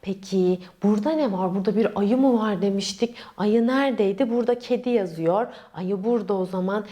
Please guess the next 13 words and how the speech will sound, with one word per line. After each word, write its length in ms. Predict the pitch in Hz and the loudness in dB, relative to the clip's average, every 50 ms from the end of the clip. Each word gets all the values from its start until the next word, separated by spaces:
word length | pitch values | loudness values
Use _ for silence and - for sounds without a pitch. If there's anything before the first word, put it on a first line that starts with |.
| - - - | -16 -20 -8
Hemen 440 | - 254 240 202 180 165 165 165 160 | -4 -2 0 0 0 0 0 0 0
getirdik 640 | 156 160 156 - - - 180 165 165 - 226 - - | -2 -2 -4 -4 -4 -2 -2 -2 -2 -4 -4 -2 -2
ve 140 | 165 165 165 | -4 -2 -2
kediyi 540 | - - 277 226 185 175 156 147 147 147 | -2 0 0 0 0 -2 -6 -6 -6 -4
de 60 | - - | -4 -4
yerine 960 | - 156 170 233 262 226 185 175 156 135 135 143 151 175 214 262 311 349 349 - - - - _ _ _ _ | -2 0 2 2 2 2 0 -2 -4 -4 -4 -2 0 0 2 2 0 -2 -4 -8 -14 -20 -20 _ _ _ _
götürdük 600 | - 165 156 - - 175 170 165 247 302 302 - | -6 -6 -6 -4 -2 -2 0 0 0 0 2 2
mü? 200 | 392 403 339 - - - - - _ _ _ _ _ - | 2 4 2 0 -4 -10 -18 -20 _ _ _ _ _ -2
Tüm 180 | - 254 226 | 0 2 2
resimlerimizin 800 | 208 185 185 190 190 208 202 202 202 202 208 196 190 202 226 220 | 2 2 0 -2 -2 0 2 2 4 4 2 2 2 4 4 4
doğrusunu 480 | 190 208 202 208 196 208 - - 226 220 | 4 4 2 2 0 -2 -6 -6 -4 -4
yazdık 580 | 220 214 208 208 208 208 196 196 233 226 - 190 | -2 -2 -2 -2 -2 -4 -4 -4 -6 -6 -6 -4
mı? 260 | 214 240 302 339 | -2 -2 -2 -4